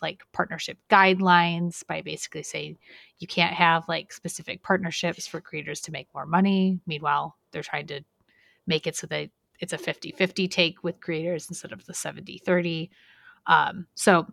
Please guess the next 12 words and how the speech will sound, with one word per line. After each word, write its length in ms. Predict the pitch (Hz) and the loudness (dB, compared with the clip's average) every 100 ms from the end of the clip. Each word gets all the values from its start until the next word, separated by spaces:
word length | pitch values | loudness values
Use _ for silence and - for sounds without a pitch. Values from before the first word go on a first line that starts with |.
| _ _ - | _ _ 0
Twitch 280 | - 330 311 | 4 6 4
is, 380 | 247 - - _ | 4 0 -8 _
Twitch 160 | - 294 | 0 2
has 140 | 285 | 4
been 180 | 247 226 | 6 6
going 320 | 214 214 202 | 8 8 6
through 240 | 190 240 233 | 6 6 8
it 80 | 202 | 6
right 180 | 214 | 2
now. 460 | 208 202 196 190 185 - _ _ - - | 6 8 8 6 2 -4 _ _ -6 0
Uh, 320 | 160 151 165 | 2 2 -2
they've 320 | 175 160 - | -4 -4 -6